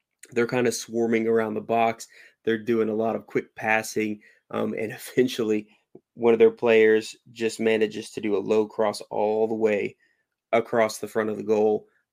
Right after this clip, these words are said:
connects with a player on the far post, sends it in. Everybody's positioning was pretty solid, um, <laughs> but that, that goal was just inevitable, I guess, uh, because nobody was able to get a, a boot on it, nobody was able to get a hand on it, whatever,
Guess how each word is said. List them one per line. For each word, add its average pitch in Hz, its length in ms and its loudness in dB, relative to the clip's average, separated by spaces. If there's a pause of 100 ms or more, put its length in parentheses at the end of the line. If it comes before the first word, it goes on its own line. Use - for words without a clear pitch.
(160)
connects 113 400 0
with 110 120 -2
a 107 40 -2
player 107 340 0
on 107 100 -4
the 110 60 -8
far 104 380 -6
post, 113 400 2 (220)
sends 113 340 -2
it 104 100 0
in. 107 260 0 (240)
Everybody's 120 420 2
positioning 107 580 -6
was 104 140 -6
pretty 117 320 -4
solid, 110 520 -4 (360)
um, 107 460 -2
<laughs> - 60 -20
but - 540 -10 (460)
that, 107 240 -4
that 104 160 -2
goal 110 360 6
was 104 280 -4
just 107 360 -6 (400)
inevitable, 113 500 0
I 107 100 -6
guess, 117 380 -2 (360)
uh, 107 140 -6
because 104 600 -2 (380)
nobody 107 460 -6
was 107 160 -2
able 107 160 0
to 110 60 -4
get 110 140 0
a, 107 440 -2
a - 60 -10 (600)
boot 127 160 0
on 123 160 2
it, 117 120 0
nobody 101 200 -2
was 104 140 -4
able 104 140 -4
to 104 40 -4
get 104 100 -4
a 107 40 -6
hand 113 200 -2
on 113 140 0
it, 104 100 -2
whatever, 107 480 -2